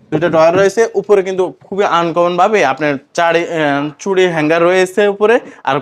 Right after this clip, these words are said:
কসমেটিক রাখার জন্য একটা স্পেস দেওয়া আছে। উপরে কিন্তু একটা স্পট লাইট আছে।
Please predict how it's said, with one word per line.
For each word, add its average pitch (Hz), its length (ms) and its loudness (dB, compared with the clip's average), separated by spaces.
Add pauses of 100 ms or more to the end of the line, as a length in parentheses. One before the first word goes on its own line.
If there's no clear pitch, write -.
কসমেটিক 185 440 -2
রাখার 175 240 -2
জন্য 175 160 -2
একটা 165 220 0
স্পেস 147 300 -2
দেওয়া 127 220 2
আছে। 127 280 -2 (520)
উপরে 208 200 0
কিন্তু 202 160 2
একটা 202 140 0 (360)
স্পট 208 320 -2
লাইট 127 200 0
আছে। 120 340 0